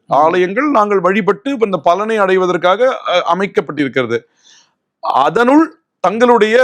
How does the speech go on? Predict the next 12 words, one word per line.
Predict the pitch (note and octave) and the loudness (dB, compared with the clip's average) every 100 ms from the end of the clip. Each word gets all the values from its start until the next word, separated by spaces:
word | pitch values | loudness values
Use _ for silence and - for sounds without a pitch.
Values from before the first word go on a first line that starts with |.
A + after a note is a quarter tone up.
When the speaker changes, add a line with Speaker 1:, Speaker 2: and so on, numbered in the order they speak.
| A3+ | 4
Speaker 2:
அ, | F#3 E3 E3 D#3+ | 2 2 0 0
உங்களை | D#3 D#3+ D#3+ | 0 0 -2
கருத்துக்களை | D#3 F#3 G3+ E3+ G3+ A3 | -2 -2 -2 0 0 -2
புகுக்க | E3+ E3 E3+ | -6 -4 -2
கூடாது | D3+ D3 C3+ C3 | 0 2 2 -2
என்பது. | A#2+ A2 A#2+ | -6 -4 -2
அவங்க | D#3+ F#3+ | -2 -2
வந்து | F3+ F3+ F#3 | -2 0 -2
நான் | E3+ E3 - - | 2 0 -2 -8
கடவுள் | D#3+ G3+ G#3 | -2 -2 -2
நம்பிக்கை | G3 F#3+ G#3 | -4 -2 -2
இல்லாதவளோ, | F#3 G3+ G3 F3 E3 F3 | 2 0 2 0 0 -2